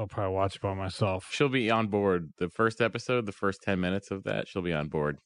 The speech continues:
Speaker 2: 'Cause
Speaker 1: Yeah?
Speaker 2: I don't think Kiki wanted to watch it either.
Speaker 1: Yeah.
Speaker 2: But once the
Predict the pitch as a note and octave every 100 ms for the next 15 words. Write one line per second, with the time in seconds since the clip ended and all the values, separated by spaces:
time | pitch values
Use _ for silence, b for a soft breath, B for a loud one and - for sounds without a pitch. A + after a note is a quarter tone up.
0 | _ - G2 G#2 A#2+ A2 A2 G#2 - G#2
1 | A2+ A2 A2 A2+ A2 - F#2 G2+ B2+ B2+
2 | _ _ _ - G#2 F#2+ F#2+ G2+ F2+ -
3 | F#2 F#2+ G2